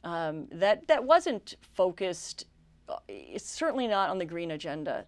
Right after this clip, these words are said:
that Green Mountain Power was feeling that Vermonters were demanding and wanting to do. And back to cost, we saw it as an awesome opportunity to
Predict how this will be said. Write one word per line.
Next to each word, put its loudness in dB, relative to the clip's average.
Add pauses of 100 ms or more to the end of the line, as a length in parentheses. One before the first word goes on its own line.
that -4
Green -4
Mountain -6
Power -2 (320)
was -2
feeling -4
that -2
Vermonters -6
were -8
demanding -6
and -8
wanting -6
to -14
do. -4
And 0 (540)
back 6
to -8
cost, -4
we -8
saw 0
it 0
as -6
an -8 (460)
awesome -4
opportunity -8 (360)
to -2